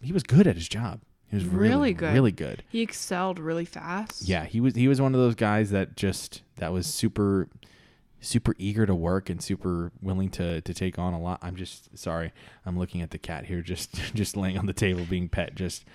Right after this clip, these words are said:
Speaker 2: Yeah, she's got her belly in the air.
Speaker 1: Yeah.
Speaker 2: She, her foot is, like, you should see ho-, the way she's,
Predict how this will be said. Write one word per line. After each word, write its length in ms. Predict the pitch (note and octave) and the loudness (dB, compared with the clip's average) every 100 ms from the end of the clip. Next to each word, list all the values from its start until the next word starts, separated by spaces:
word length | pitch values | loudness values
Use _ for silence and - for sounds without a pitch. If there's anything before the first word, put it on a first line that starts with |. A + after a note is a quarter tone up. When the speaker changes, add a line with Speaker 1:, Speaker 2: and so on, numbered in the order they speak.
| - - | -20 -10
Speaker 2:
Yeah, 240 | F3+ F#3 | -6 -2
she's 180 | F#3 G3 | -2 -2
got 140 | G3 F#3 | 0 0
her 80 | |
belly 340 | E3 D#3+ D#3+ E3+ | 0 -2 0 0
in 80 | E3+ | -2
the 160 | F3 | -2
air. 260 | E3+ E3 E3+ | -2 -2 -2
Speaker 1:
Yeah. 140 | B2+ - _ - - - - _ _ | -2 -6 _ -20 -20 -20 -20 _ _
Speaker 2:
She, 200 | - - | -14 -10
her 340 | - F#3 F#3+ A3 | -6 0 2 2
foot 320 | - G3+ G#3 | 0 -2 0
is, 240 | G3+ F#3+ | -2 -2
like, 400 | F#3 D#3 - - - - - - - - _ | -2 -2 -4 -14 -16 -20 -20 -20 -20 -20 _
you 80 | - | -8
should 220 | F#3 G3 | -4 -4
see 460 | - - - E3 E3+ | -6 -8 -2 -2 -2
ho-, 160 | E3 F#3 | -6 -10
the 80 | F3 | -8
way 120 | E3 | -8
she's, 420 | D#3+ E3+ D#3+ - | -8 -10 -10 -12